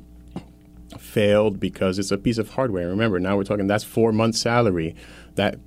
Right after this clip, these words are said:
computer could be used for something else, for somebody else to make a job or run a business or, you know, whatever they're trying to do, and it just wasn't, it was being diverted from the children. Then you have penetration, you have corrupt governments that take the equipment, um, so this software-based version just kinda knows you the way your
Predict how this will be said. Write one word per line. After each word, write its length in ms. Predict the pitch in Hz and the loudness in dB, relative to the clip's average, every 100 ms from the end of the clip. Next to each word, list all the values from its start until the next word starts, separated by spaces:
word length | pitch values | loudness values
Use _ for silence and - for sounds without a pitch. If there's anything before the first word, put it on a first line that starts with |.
| - | -4
computer 380 | 107 - 117 107 | -4 0 0 2
could 180 | 101 | 0
be 80 | 104 | 0
used 320 | 101 107 113 | 2 4 2
for 100 | - | 0
something 340 | 101 110 104 107 | -2 -2 0 2
else, 320 | 113 98 - | 2 2 -4
for 140 | - | -6
somebody 300 | 107 113 110 | -4 0 4
else 100 | 104 | 2
to 100 | - | 2
make 160 | 104 101 | -2 -2
a 40 | |
job 260 | 98 110 98 | -2 0 2
or 100 | 90 | 2
run 140 | 98 | 2
a 60 | 98 | 0
business 460 | 98 110 95 85 98 | 0 0 0 0 0
or, 220 | 90 85 | 0 0
you 80 | 104 | 0
know, 140 | 90 | 0
whatever 420 | 87 92 101 104 95 | 2 2 2 2 2
they're 180 | 92 | 0
trying 360 | 90 - 95 95 | 0 -2 0 0
to 100 | 87 | -2
do, 260 | 90 113 92 | 0 2 2
and 80 | |
it 100 | 82 | -2
just 300 | 82 90 - - - - - - | -2 -2 -2 -10 -20 -20 -20 -16
wasn't, 640 | - 90 92 98 95 95 92 - - - - - | -10 -2 2 2 2 -2 -4 -16 -20 -20 -20 -6
it 80 | 92 | 0
was 160 | 95 | 0
being 180 | 98 95 | 2 2
diverted 460 | 92 90 101 98 90 | 2 2 2 2 0
from 100 | 90 | -2
the 80 | 85 | -4
children. 440 | - 104 98 82 | 0 2 2 0
Then 100 | 90 | 0
you 60 | 92 | 0
have 140 | 87 | -2
penetration, 760 | 87 80 - 139 123 - 110 98 | -4 -8 -2 2 2 2 0 0
you 80 | 82 | -2
have 240 | 82 - | -6 -8
corrupt 300 | - 95 87 | -2 0 2
governments 480 | 104 113 113 110 101 | 0 2 2 0 -2
that 200 | 90 85 | -4 -2
take 200 | 92 85 | -4 -4
the 80 | 85 | -6
equipment, 640 | - 135 120 123 113 107 - - - - | -4 0 0 0 -2 -2 -6 -20 -18 -4
um, 300 | 92 92 95 | 0 0 0
so 160 | - 98 | 0 2
this 180 | 117 123 | 2 0
software-based 840 | - 110 117 127 123 120 123 120 | 2 0 0 0 2 2 0 2
version 460 | 110 113 117 123 | 2 2 2 0
just 240 | 117 98 - | 0 -2 -2
kinda 140 | 110 90 | 0 0
knows 300 | 90 104 107 | 2 0 0
you 140 | 113 | -2
the 80 | 104 | 2
way 100 | |
your 80 | 98 | 2